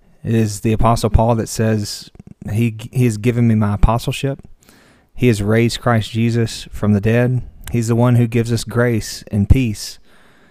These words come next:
It is the Lord himself who delivered us from our own sin and, and delivered us from this present evil age, and it's according to his will that any of us are saved." So as the Apostle Paul begins, he makes it very clear that the only one that is worthy of glory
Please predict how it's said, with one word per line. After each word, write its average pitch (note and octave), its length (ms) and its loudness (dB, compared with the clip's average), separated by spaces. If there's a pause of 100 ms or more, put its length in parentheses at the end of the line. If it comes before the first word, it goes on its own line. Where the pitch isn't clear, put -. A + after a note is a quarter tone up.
(160)
It A2 120 0
is A2+ 80 0
the A2 60 -2
Lord B2+ 200 4
himself B2 720 0
who A2 420 -2 (360)
delivered A#2+ 460 0
us A2+ 260 -4
from A2+ 260 0
our G#2+ 160 0
own B2 160 0
sin A#2+ 460 0
and, G2+ 300 0
and G#2+ 80 -2
delivered A#2 360 0
us A2 160 -2
from A2+ 240 -2
this G#2+ 140 -2
present A2+ 380 -2
evil A2 320 -2
age, A2+ 260 0
and A2 100 0
it's A2+ 160 -2
according B2+ 460 -2
to A2+ 120 -4
his C3 220 -2
will G#2 380 -4 (600)
that G#2 120 2
any A#2 220 6
of G#2+ 80 0
us - 180 -6
are G2+ 60 -6
saved." G#2 560 -4 (840)
So - 180 -4
as C#3 200 0
the E3 80 2
Apostle C3 400 0
Paul A#2+ 220 0
begins, G#2+ 500 -4
he B2 80 -6
makes A#2+ 220 -2
it B2+ 80 -2
very B2+ 200 -2
clear G#2 480 -6 (460)
that B2 100 -2
the B2+ 100 4
only D3 200 6
one B2+ 220 4
that A2+ 100 0
is G#2+ 120 -2
worthy A2+ 340 0
of G#2+ 120 -4
glory A2 560 -4